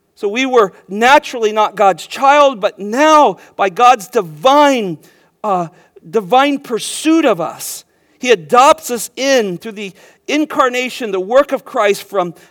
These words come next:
cradle to cross to make us his son, his daughter. So the Word of God is clearly telling us that Jesus, who is fully God, added to his nature humanity in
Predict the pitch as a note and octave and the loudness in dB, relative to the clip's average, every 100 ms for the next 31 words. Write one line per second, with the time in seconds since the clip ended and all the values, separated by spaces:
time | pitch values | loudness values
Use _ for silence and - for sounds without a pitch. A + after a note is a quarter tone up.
0 | _ - C4+ C#4+ C#4+ C4+ - - C#4 C4 | _ -4 2 2 2 -4 -10 -2 2 4
1 | G3+ F#3+ - _ - A3 G3+ G#3+ G#3+ F#3 | 4 0 -14 _ -10 -8 -4 -4 -4 -6
2 | G3 F3 - A3+ - _ _ _ _ _ | -8 -12 -10 -12 -14 _ _ _ _ _
3 | _ _ _ _ _ _ _ _ _ D3+ | _ _ _ _ _ _ _ _ _ -16
4 | C3 D#3+ D#3 C3+ - _ _ _ _ _ | -8 -2 -2 -2 -14 _ _ _ _ _
5 | _ _ _ _ _ _ _ _ _ - | _ _ _ _ _ _ _ _ _ -16
6 | D3 D#3 F#3 E3 E3+ E3 D#3 - - F3 | -10 -4 -4 -2 0 0 -2 -12 -8 -4
7 | E3+ D#3 D3 - G3 F3 D3+ C#3+ C#3 D#3 | -4 -6 -10 -10 -8 -6 -6 -10 -12 -14
8 | C#3+ F3 F#3+ G3 D3 C3+ - _ _ F3 | -14 -12 -10 -10 -10 -14 -16 _ _ -8
9 | D3+ - - A3 B3 G3+ D#3 C#3+ C3 C#3 | -8 -8 -8 -6 -6 -4 -4 -4 -6 -16
10 | _ _ _ E3 G#3 A3+ - A#3 G#3+ G3+ | _ _ _ 0 0 0 -8 -10 -8 -6
11 | F#3+ F#3 F#3 F#3+ F#3 E3 D3 C3+ C3+ C3 | -6 -6 -8 -14 -12 -10 -10 -10 -12 -16
12 | _ _ - | _ _ -10